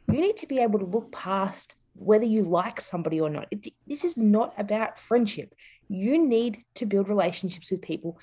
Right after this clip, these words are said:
and you need to be able to move past whatever personal feelings you have, especially ones that just stem from nothing. They were the ones that were mean to her last season.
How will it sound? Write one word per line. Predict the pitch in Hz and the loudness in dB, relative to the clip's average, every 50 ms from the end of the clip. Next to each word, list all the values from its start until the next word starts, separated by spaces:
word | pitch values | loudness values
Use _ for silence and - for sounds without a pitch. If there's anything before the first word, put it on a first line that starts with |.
| - _ _ _ | -20 _ _ _
and | - 196 | 2 4
you | 202 208 | 6 6
need | 202 196 196 214 247 240 | 6 6 6 2 0 -2
to | - 254 | -6 -6
be | 233 262 - - | -6 -8 -4 0
able | 170 180 180 180 180 | 0 2 2 2 0
to | 175 | 0
move | 175 175 175 175 185 190 196 190 - | 0 2 4 4 4 4 2 0 -4
past | - - 165 170 170 165 165 - - - _ _ _ _ - - - - | -8 -6 -4 -4 -4 -6 -8 -12 -18 -20 _ _ _ _ -20 -20 -4 2
whatever | - 190 190 - - 214 226 285 269 247 240 - _ _ - | 4 4 4 4 2 4 6 6 4 4 2 -4 _ _ -6
personal | - - 208 220 208 - - 202 | 0 2 2 2 2 2 0 0
feelings | 190 - 202 202 220 226 226 208 | 0 0 0 2 2 2 2 0
you | 196 180 | 0 -2
have, | 175 - - - - - _ _ _ _ _ _ _ _ _ | -4 -4 -4 -6 -6 -10 _ _ _ _ _ _ _ _ _
especially | - - - 302 320 311 - 349 302 | -10 -4 0 0 0 2 0 2 2
ones | 277 269 269 254 240 | 4 2 2 2 0
that | - - - - - | 0 0 0 -4 -4
just | 180 233 240 - - - | -2 -2 -2 -2 -4 -12
stem | - - - 214 220 226 233 | -14 -2 2 4 4 4 4
from | - 247 220 190 160 160 | 4 4 4 4 4 4
nothing. | 160 180 214 226 - 214 - 151 - _ _ - - - | 2 0 0 0 -4 -8 -8 -10 -12 _ _ -20 -16 -12
They | 190 175 175 226 330 | 0 4 6 8 8
were | 381 440 427 | 8 8 6
the | 403 349 | 6 6
ones | 339 320 294 - | 4 4 4 0
that | 285 233 | 2 2
were | 233 233 | 4 6
mean | 208 214 220 226 233 208 | 6 6 6 4 4 0
to | - 196 190 - - | -2 -6 -10 -4 0
her | - 208 208 202 | 4 6 6 6
last | 196 175 151 139 147 - - | 6 4 2 0 -2 -4 -6
season. | - - 151 - 214 214 | -6 -6 -6 -8 -12 -14